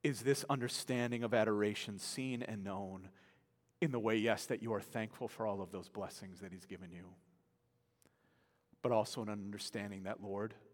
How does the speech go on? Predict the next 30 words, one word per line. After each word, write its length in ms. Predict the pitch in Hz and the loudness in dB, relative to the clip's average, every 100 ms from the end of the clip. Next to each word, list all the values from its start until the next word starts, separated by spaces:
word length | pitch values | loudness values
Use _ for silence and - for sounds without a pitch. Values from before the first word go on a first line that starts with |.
| _ _ | _ _
if 120 | - | -14
you've 160 | 107 - | -12 -6
given 460 | 117 113 117 123 131 _ _ _ _ _ _ _ _ _ _ _ _ | -4 -2 -4 -8 -16 _ _ _ _ _ _ _ _ _ _ _ _
and 100 | 117 | -8
you 80 | 104 | -8
call 240 | - - 101 | -6 -4 -2
me 100 | 104 | -4
to 80 | |
give 180 | 98 95 | -6 -4
up, 220 | 95 120 - _ _ _ - _ _ _ _ _ | -4 -4 -8 _ _ _ -20 _ _ _ _ _
you're 160 | 101 | -6
gonna 140 | 92 85 | -6 -6
be 120 | 87 | -8
blessed." 600 | 90 82 - - - - _ _ _ _ _ _ _ _ _ _ _ _ _ _ _ _ _ _ _ _ - | -8 -10 -10 -14 -18 -18 _ _ _ _ _ _ _ _ _ _ _ _ _ _ _ _ _ _ _ _ -10
And 120 | 123 | -6
so 180 | - 110 | -2 -2
in 80 | 104 | 2
that, 160 | 104 92 | 2 2
then, 200 | 104 92 | -2 -4
he 200 | - - - | -12 -16 -10
closes 760 | - - 117 117 104 98 85 92 | -4 4 6 6 2 -2 -6 -6
an 140 | 92 | -4
understanding, 680 | 95 90 - 113 107 107 90 | -4 -4 -6 -4 -4 -4 -6
then, 380 | 87 78 90 90 - - - - | -8 -10 -12 -18 -20 -20 -12 -2
of 100 | - | 0
that 200 | 95 - | -2 -4
call 420 | - - 120 120 | -6 2 2 2
in 120 | 104 | -4
this 200 | 92 - | -8 -10
mission 540 | 104 98 - 82 80 | -8 -8 -6 -8 -12